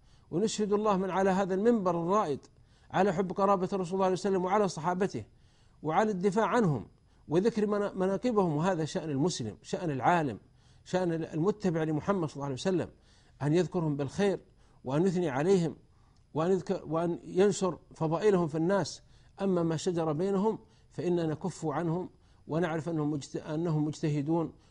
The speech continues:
وقد قدموا على الله، وأخطأهم نزرة قليلة منغمرة في بحار محاسنهم،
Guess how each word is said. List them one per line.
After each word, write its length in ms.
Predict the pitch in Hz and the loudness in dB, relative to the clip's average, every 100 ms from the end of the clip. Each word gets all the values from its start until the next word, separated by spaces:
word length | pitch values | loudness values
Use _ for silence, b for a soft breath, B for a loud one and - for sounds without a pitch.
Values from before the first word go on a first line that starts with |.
| b | b
وقد 260 | 143 160 151 | -6 -4 -2
قدموا 420 | 185 170 170 156 | 0 0 0 0
على 140 | 151 | -2
الله، 340 | 147 151 165 151 - b b - | 0 2 0 0 -8 b b -6
وأخطأهم 800 | 147 156 - 220 202 175 170 196 | -4 -4 -4 0 2 2 2 0
نزرة 480 | 180 170 160 160 - - | 0 -4 -4 -8 -10 -4
قليلة 360 | 165 202 180 | 2 4 4
منغمرة 480 | 156 156 180 185 160 | 0 0 0 -2 -2
في 140 | 170 | -4
بحار 460 | 151 147 175 160 156 - | -4 -4 -2 -2 -4 -6
محاسنهم، 680 | 147 156 151 185 165 160 | -6 -4 -4 -4 -2 -2